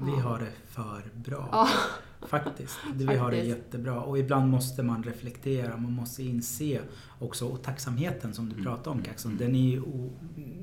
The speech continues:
Speaker 1: ovärderlig.
Speaker 3: Mm.
Speaker 1: Eh, att kunna bara liksom reflektera över hur, hur bra man har det. För jag försöker ju också liksom tala om för, för ungdomar att tänk, tänk då istället på,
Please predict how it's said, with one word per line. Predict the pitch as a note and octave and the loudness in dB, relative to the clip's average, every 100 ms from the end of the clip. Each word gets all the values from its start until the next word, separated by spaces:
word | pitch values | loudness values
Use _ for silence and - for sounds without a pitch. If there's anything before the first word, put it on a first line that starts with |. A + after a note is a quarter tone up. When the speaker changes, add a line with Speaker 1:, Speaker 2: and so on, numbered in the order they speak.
| B3+ | -4
Speaker 1:
ovärderlig. | G3+ C3+ A#2+ A#2 C3 A#3 C3+ F2+ - - F#2+ F2 - - - - | 0 2 2 0 2 2 2 -4 -10 -10 -10 -10 -12 -16 -18 -6
Speaker 3:
Mm. | B2 A#2 | -4 -2
Speaker 1:
Eh, | C3 | -2
att | C#3 - | -2 4
kunna | C#3 C3 | 6 8
bara | A#2+ A#2 | 6 4
liksom | A#2 A#2+ B2 A#2 A#2+ - - - - - | 4 2 0 0 0 -8 -18 -18 -10 -2
reflektera | B2 - A#2+ C#3 D#3 | -2 -2 0 2 4
över | C3+ B2+ A#2+ A#2+ - - - | 4 4 4 0 -4 -14 -6
hur, | C#3+ B2 A#2 - - | 2 4 4 0 -4
hur | C3 A#2+ | -2 0
bra | C3 A#2 | 0 0
man | A#2 B2+ | 0 0
har | G3+ - | 0 -2
det. | - - - - - - | -6 -12 -14 -18 -18 -10
För | - | 2
jag | B2+ C3+ C#3 | 6 6 6
försöker | E3 D#3 C3+ B2+ | 2 2 2 2
ju | A#2+ | 0
också | A#2+ - | 0 -2
liksom | A#2+ A#2 A#2 | -2 -2 -4
tala | - B2 A2+ A2+ | -4 -4 -2 -4
om | A2 A2+ | -4 -6
för, | G#2+ A2+ A2 A#2 | -6 -8 -8 -10
för | - B2+ A#2+ | -8 -8 -6
ungdomar | E3+ B2 A#2 A#2 A#2 | -2 -2 0 -2 -2
att | A#2+ - - | -6 -10 -8
tänk, | D#3+ F#3+ E3+ - - | -2 -2 -4 -8 -4
tänk | G#3 F#3+ | -2 -2
då | - B2+ | 0 0
istället | A#2 - G#2+ A2+ - | 0 -4 -6 -8 -10
på, | - A2+ | -10 -10